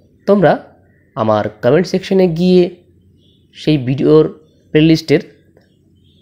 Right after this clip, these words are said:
লিংক পেয়ে যাবে। আর এই যে ভিডিও তোমরা দেখতে পাচ্ছ, সেই ভিডিওর উপরে কোনো একটা জায়গায় আমি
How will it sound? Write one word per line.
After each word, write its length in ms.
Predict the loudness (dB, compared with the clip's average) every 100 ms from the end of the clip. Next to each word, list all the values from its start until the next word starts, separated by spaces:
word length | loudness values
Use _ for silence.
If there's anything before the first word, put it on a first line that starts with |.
| -8
লিংক 180 | -2 -2 0
পেয়ে 180 | 0 2
যাবে। 180 | 0 0 -4 -8 _ _ _ _ _ _ _ _ _ _ _ _ -4
আর 200 | -4 -4 -10 _ _ _ _ _
এই 120 | -6
যে 220 | -2 0 0 0 -8 _ _ _ _ _ _ _ -10
ভিডিও 320 | -4 2 4 2 0 -10 -6
তোমরা 180 | -2
দেখতে 260 | -2 -2 -2
পাচ্ছ, 300 | -2 -2 -4 -6 -6 -10
সেই 120 | -16 -8
ভিডিওর 220 | -4 -2 -2
উপরে 260 | -2 -2 0 -4 -10 _ _ _ _ _
কোনো 100 | -4
একটা 140 | -2 0
জায়গায় 400 | 2 2 2 0
আমি 160 | 0 -4